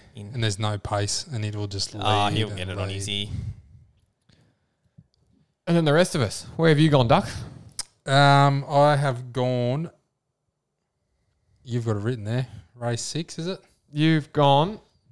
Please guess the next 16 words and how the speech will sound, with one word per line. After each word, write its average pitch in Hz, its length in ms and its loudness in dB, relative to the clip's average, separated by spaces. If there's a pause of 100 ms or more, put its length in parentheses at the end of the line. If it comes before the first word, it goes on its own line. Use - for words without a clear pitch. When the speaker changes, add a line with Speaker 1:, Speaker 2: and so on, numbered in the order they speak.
(460)
Speaker 3:
race 160 260 6
six, - 500 0
number 147 280 2
twelve, 139 640 6 (300)
Quantico. 131 600 2 (400)
Speaker 2:
Quantico. 135 180 6
Speaker 3:
Four 139 80 8
dollars. 104 480 4
Speaker 2:
I - 40 -10
think 147 140 2
he's 127 180 2
been 123 240 4
unbeaten 117 380 2
since 117 200 -2
being 113 240 0
gelded. 123 320 0